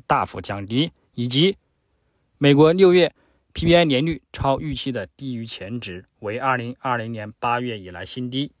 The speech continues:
加大了美联储加息可能很快接近尾声的可能性，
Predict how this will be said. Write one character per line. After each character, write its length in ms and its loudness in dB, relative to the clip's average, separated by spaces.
加 300 4
大 240 4
了 120 0
美 200 -10
联 200 -12
储 160 -12
加 220 -4
息 220 -8
可 160 -12
能 120 -12
很 200 -14
快 180 -8
接 160 -6
近 180 -8
尾 140 -12
声 160 -8
的 100 -2
可 160 -12
能 160 -14
性， 240 -4